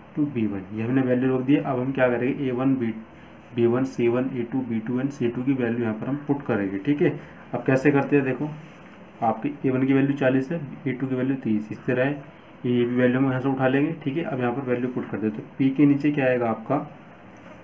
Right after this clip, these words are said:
बी वन, बी वन की value आपके पास है फिफ्टी फ़ाइव, Multiply सी टू, सी टू की value minus का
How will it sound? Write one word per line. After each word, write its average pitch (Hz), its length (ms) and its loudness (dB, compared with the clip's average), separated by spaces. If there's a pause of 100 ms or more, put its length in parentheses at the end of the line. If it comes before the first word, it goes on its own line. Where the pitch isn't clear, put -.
(240)
बी 123 180 2
वन, 113 240 4 (480)
बी 120 120 4
वन 147 180 8
की 160 60 4
value 156 260 6
आपके 151 200 0
पास 143 160 -2
है - 60 -6
फिफ्टी 139 320 -2
फ़ाइव, 113 300 -2 (1500)
Multiply 143 600 2 (240)
सी 135 260 2
टू, 131 220 0
सी 127 180 -4
टू 127 120 -2
की 139 100 2
value 143 380 2 (880)
minus 123 280 -2
का 147 120 -2